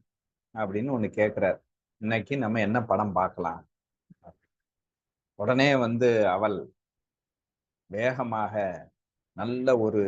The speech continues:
சினிமாவை போடு, டி வி பார்க்கணும்னா என் டி வில என்ன பார்க்கலாம்?" அப்படின்னு ஒரு ஒப்பீனியன் கேட்கிறான். "நல்ல படமா போடு" அப்படின்னு சொல்றான். உடனே அவன், "சரி, நல்ல லேட்டஸ்ட் தமிழ் நியூஸ் என்ன?"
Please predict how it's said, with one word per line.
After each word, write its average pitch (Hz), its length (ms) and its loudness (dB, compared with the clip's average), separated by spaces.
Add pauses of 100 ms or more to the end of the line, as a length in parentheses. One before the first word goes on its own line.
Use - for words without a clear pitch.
(120)
சினிமாவை 123 580 0
போடு, 98 360 0 (100)
டி 135 120 2
வி 131 180 4
பார்க்கணும்னா 110 840 0
என் 120 280 -4
டி 156 160 -2
வில 135 220 4
என்ன 123 260 0
பார்க்கலாம்?" 104 540 0
அப்படின்னு 98 340 -4
ஒரு 113 160 4
ஒப்பீனியன் 101 460 -2
கேட்கிறான். 90 400 -8 (540)
"நல்ல 123 320 0
படமா 113 460 4
போடு" 95 380 0 (480)
அப்படின்னு 90 380 -4
சொல்றான். 92 400 -6 (160)
உடனே 110 400 0 (100)
அவன், 98 380 -2 (920)
"சரி, 107 340 2 (600)
நல்ல 117 420 4
லேட்டஸ்ட் 107 600 0
தமிழ் 110 320 0
நியூஸ் 107 280 0
என்ன?" 101 340 0